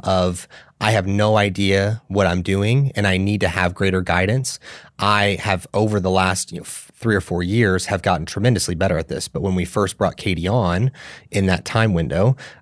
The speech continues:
um, I was, I was not. And I think that that's in part to being, um, it, in part to my ego, as well as just wanting to be perceived externally as, "I've got everything handled.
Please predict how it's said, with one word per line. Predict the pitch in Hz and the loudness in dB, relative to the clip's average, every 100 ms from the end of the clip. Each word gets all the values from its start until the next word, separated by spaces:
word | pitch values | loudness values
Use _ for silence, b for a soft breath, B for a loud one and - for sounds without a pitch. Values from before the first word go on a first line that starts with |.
| - | -2
um, | 104 98 92 90 80 _ | 2 4 2 0 -6 _
I | 104 107 | -2 0
was, | 98 - | -2 -4
I | 101 | -2
was | 95 90 | -2 -2
not. | 92 - - | -4 -6 -8
And | 104 | -4
I | 95 | -2
think | 117 101 | -2 -2
that | 90 | 0
that's | 101 98 - - - | 0 0 -4 -8 -6
in | 101 | -6
part | - 117 117 - | -2 0 0 -2
to | - 101 95 95 - B B 95 | -2 0 0 -2 -6 B B -6
being, | 110 110 113 110 110 _ - | 0 2 2 2 -2 _ -4
um, | 104 92 92 95 50 98 104 - - | 0 0 0 -2 -2 -6 -8 -10 -6
it, | 110 - - _ _ - 107 | -6 -6 -14 _ _ -14 -12
in | - 107 | -8 -6
part | 95 - 117 | -2 0 0
to | - | 0
my | 92 | -2
ego, | 87 120 143 151 151 165 | 0 2 4 6 4 2
as | 107 98 | 0 -2
well | 104 104 110 101 | 2 2 2 0
as | 101 98 98 - B B B - | 0 0 -2 -6 B B B -2
just | 120 - | -2 0
wanting | 101 104 110 113 | -4 0 2 0
to | 101 - 104 98 95 98 - | -2 0 0 2 0 -4 -8
be | 104 107 | -4 -4
perceived | - - - - 117 110 117 117 - - | -2 -4 -2 0 2 4 4 2 -6 -6
externally | - 110 - 117 101 95 90 | -4 -2 0 0 2 2 2
as, | 90 87 - B B B | 2 0 -4 B B B
"I've | 101 104 | -2 0
got | 110 95 | 2 0
everything | 104 110 98 113 98 | 0 0 -2 -2 -2
handled. | 110 107 107 107 104 | 0 2 2 0 -2